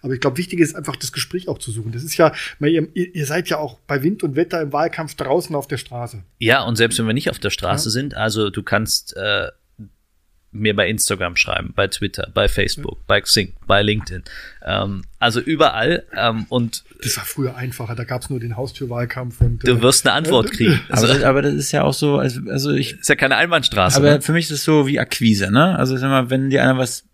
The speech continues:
Speaker 3: verkaufen will, so nenne ich's jetzt mal, erstmal so Abwehrhaltung, aber wenn dir einer sympathisch ist, ein sympathischer Verkäufer, dann,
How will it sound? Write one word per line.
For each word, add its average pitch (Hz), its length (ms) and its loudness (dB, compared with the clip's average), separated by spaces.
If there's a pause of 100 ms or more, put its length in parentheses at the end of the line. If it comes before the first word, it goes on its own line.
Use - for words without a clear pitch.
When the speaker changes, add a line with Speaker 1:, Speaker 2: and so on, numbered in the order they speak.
(120)
Speaker 3:
verkaufen 151 500 2
will, 151 80 4
so 127 140 2
nenne 139 160 4
ich's 143 100 -2
jetzt 147 220 2
mal, 135 280 6
erstmal 120 440 2
so 113 140 2
Abwehrhaltung, 147 880 0
aber 127 180 2
wenn 127 120 0
dir 123 100 2
einer 123 160 2
sympathisch 143 560 -2
ist, 143 140 -2
ein 131 60 -8
sympathischer 143 460 0
Verkäufer, 143 400 -2
dann, 143 280 0